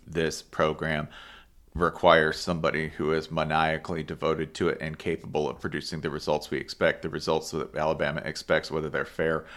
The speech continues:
or reas-, realistic or not, have been raised to absurd levels by Nick Saban.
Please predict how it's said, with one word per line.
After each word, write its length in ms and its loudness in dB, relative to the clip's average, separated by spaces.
or 140 2
reas-, 260 0
realistic 440 0
or 80 -4
not, 320 6
have 200 -4
been 160 -4
raised 480 -2
to 240 0
absurd 540 4
levels 280 0
by 120 0
Nick 140 -6
Saban. 340 -4